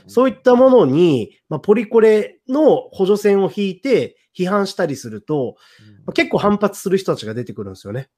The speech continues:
Speaker 2: はいはいはいはいはい。
Speaker 1: 作品に政治を持ち込むなみたいなニュアンスで。
Speaker 2: うん。
Speaker 1: で、まあ、その人たちの気持ちもわからんでもないが、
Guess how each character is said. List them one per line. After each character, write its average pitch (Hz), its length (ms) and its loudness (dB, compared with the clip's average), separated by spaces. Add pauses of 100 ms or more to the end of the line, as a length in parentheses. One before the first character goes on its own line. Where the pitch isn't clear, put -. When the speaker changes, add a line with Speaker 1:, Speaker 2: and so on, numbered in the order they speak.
(100)
Speaker 2:
は 135 200 -8
い - 20 -8
は 104 60 -16
い - 20 -20
は 107 100 -12
い 98 40 -14
は 98 160 -16
い - 20 -12
は 85 460 -20
い。 - 40 -20
Speaker 1:
作 208 280 -4
品 214 240 0
に 208 60 4
政 190 300 6
治 170 120 2
を 160 80 2
持 147 140 2
ち - 120 -8
込 175 120 -2
む 143 100 0
な 110 80 -4
み 104 120 -8
た 101 140 -10
い 95 40 -10
な 92 100 -14
ニ 104 100 -8
ュ 98 40 -8
ア 101 40 -12
ン 101 40 -14
ス - 100 -20
で。 127 80 -14
Speaker 2:
う 120 40 -20
ん。 120 240 -20 (880)
Speaker 1:
で、 147 360 0 (320)
ま 175 60 -2
あ、 - 20 -4
そ 277 120 2
の 339 100 4
人 330 140 0
た 247 120 2
ち 190 100 -2
の 156 80 0
気 160 120 -4
持 170 120 -2
ち 170 80 -6
も 147 160 2
わ 160 140 2
か 262 100 2
ら 262 140 4
ん 214 100 -2
で 156 80 4
も 131 140 0
な 135 180 -4
い 123 140 -4
が、 120 400 -6